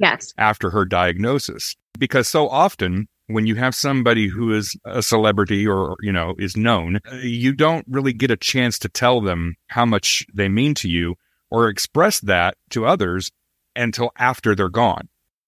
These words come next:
Speaker 2: This way, we were able to give her hundreds, and I, I heard from Bob, I mean, there were just hundreds and hundreds and hundreds of emails that poured in for Eileen, and she read every one of them.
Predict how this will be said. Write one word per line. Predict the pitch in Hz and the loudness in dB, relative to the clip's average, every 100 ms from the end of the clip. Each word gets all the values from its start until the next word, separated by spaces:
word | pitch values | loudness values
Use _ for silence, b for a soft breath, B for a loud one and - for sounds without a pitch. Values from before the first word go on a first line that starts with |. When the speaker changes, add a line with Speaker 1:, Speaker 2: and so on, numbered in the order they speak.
| - | -2
Speaker 2:
This | 131 - - | -2 0 0
way, | 120 110 | 0 2
we | 107 | 2
were | 101 98 | 2 2
able | 104 98 | 0 0
to | 95 | 0
give | 95 95 92 | 0 0 -2
her | - 131 131 107 98 98 - | -4 2 4 4 2 -2 -8
hundreds, | - 170 139 117 87 | -2 0 2 -2 -2
and | 113 113 | -2 0
I, | 117 | 0
I | 113 | 0
heard | 101 131 113 | 0 0 0
from | 98 95 | -2 0
Bob, | 107 85 82 | 2 0 -2
I | 90 | -4
mean, | 101 101 | -2 0
there | 120 | 2
were | 95 | 2
just | 92 - | -2 -2
hundreds | 139 131 117 107 | 0 2 0 0
and | 95 - | -4 -4
hundreds | 120 110 101 | 0 0 -2
and | 92 - | -4 -2
hundreds | 113 101 90 - _ _ - | 0 0 -2 -8 _ _ -4
of | 107 117 | -4 2
emails | 117 117 101 92 90 | 2 4 4 2 -2
that | 98 - - | -6 -6 -2
poured | 127 113 | 0 2
in | 107 95 82 82 _ | 2 0 -4 -8 _
for | - 117 104 98 95 - | 0 2 2 2 0 0
Eileen, | 104 98 101 104 92 | 0 0 0 0 -2
and | 92 101 101 95 92 | -2 -2 0 -2 -6
she | - - | -6 -2
read | 113 107 101 | 2 2 2
every | 117 117 110 | 0 2 2
one | 110 120 | 2 2
of | 120 | 2
them. | 123 123 | 0 -2